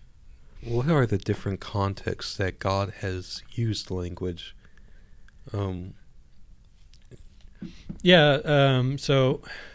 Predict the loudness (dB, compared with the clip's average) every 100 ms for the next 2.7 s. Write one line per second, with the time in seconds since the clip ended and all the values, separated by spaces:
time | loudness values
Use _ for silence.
0 | -18 0 6 6 4 0 0 0 -2 -2
1 | -2 -4 -4 -6 -12 -20 -20 -6 -4 -2
2 | -2 -4 -4 -2 0 -2